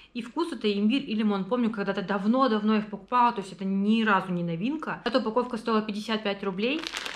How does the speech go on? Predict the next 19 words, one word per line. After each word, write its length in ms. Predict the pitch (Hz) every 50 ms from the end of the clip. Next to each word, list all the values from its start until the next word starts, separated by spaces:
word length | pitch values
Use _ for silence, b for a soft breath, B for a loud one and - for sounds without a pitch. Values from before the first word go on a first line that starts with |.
| B B B -
Э, 80 | - 214 226
и 180 | 214 - 240
когда-то 300 | 214 - 202 254 269 269
я 60 | 233 226
их 100 | 208 -
брала, 240 | - 214 247 277
мне 160 | 294 262 214 208
реально 260 | 214 208 233 269 262
они 140 | 233 226 220
понравились. 640 | 226 214 214 214 208 202 190 180 170 160 160 - - - - - - - - - - - - - - - - - - - - - - - - - - - - - - - - - - - - - - -
Да, 200 | 220 226 214 208
они, 200 | 202 208 208 220
насколько 340 | 220 - - 233 233 233
помню, 300 | 214 - 240 233 233 220
они, 160 | 196 190 190 185
да, 120 | 190 185
действительно, 440 | 185 185 185 - 208 - - 185 175
вот 180 | 175 175 170 -
они, 280 | 165 165 165 165 165